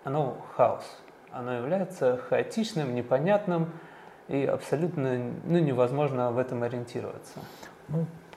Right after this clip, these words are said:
Speaker 2: да, потребность объяснить какие-то события, факты, которые происходят вокруг, и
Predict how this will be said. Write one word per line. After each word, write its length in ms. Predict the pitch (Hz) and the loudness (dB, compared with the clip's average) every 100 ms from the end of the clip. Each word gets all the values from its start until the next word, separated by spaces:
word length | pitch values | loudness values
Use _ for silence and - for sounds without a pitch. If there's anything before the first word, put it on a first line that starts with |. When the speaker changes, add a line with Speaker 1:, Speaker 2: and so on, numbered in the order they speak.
| - | -10
Speaker 2:
да, 120 | 120 - | -8 -2
потребность 560 | 117 139 120 120 - | 0 2 2 0 -4
объяснить 600 | 117 123 123 - 117 - - | -4 -4 -4 -2 -4 -4 -6
какие-то 720 | - - - - 107 107 110 107 | -6 -4 -8 0 2 2 -2 -4
события, 680 | - 104 156 160 117 98 | -2 0 0 0 0 -2
факты, 400 | - 139 143 - | 0 0 0 -4
которые 340 | - - 113 110 | -10 -4 -2 -2
происходят 600 | 120 113 - 113 110 - | -2 -6 -4 -4 -2 -2
вокруг, 460 | 113 131 170 - - - - - - - - - | -2 0 -2 -2 -10 -16 -20 -20 -20 -20 -14 -4
и 560 | 113 113 113 107 107 | -2 0 0 0 -2